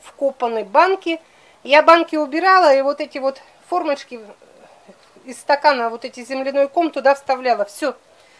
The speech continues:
Я буквально за пятнадцать минут вот половину этого ряда высадила.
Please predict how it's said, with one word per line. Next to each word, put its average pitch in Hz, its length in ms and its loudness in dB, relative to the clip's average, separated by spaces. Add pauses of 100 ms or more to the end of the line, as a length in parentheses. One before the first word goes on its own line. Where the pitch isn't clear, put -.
(220)
Я 294 160 4
буквально 311 460 2
за 254 100 -14
пятнадцать 294 520 -6
минут 311 320 -4
вот 269 140 -16
половину 269 480 -4
этого 247 260 -6
ряда 269 280 0
высадила. 180 640 -12